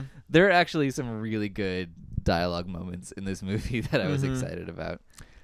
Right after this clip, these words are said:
Speaker 2: That was campy, and just the imp itself, like, we haven't really talked about his character yet, his character development.
Speaker 1: Uh, what? Yeah, what is his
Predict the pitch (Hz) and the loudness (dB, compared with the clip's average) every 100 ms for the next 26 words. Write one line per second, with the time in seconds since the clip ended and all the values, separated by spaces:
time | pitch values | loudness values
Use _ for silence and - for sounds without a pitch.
0 | - - 156 185 - 190 180 208 156 165 | -8 0 2 2 2 0 0 0 0 0
1 | - 285 208 220 202 - - 135 156 - | 0 0 0 4 2 2 2 4 4 0
2 | 131 127 143 175 151 151 143 123 135 135 | -4 0 0 2 4 4 2 -2 2 2
3 | 131 131 - 127 123 120 143 143 147 _ | 4 0 0 2 2 2 2 2 0 _
4 | - - _ - 147 147 - - - _ | -20 -20 _ 0 4 4 2 -4 -20 _
5 | - - - 139 - 139 131 127 120 120 | -20 -20 -8 -6 0 0 2 0 0 2
6 | 131 139 135 - - - 147 131 120 117 | 2 2 0 -6 -18 8 12 12 12 10
7 | 113 - 156 185 - 175 160 208 254 208 | 8 6 10 10 12 12 12 12 12 8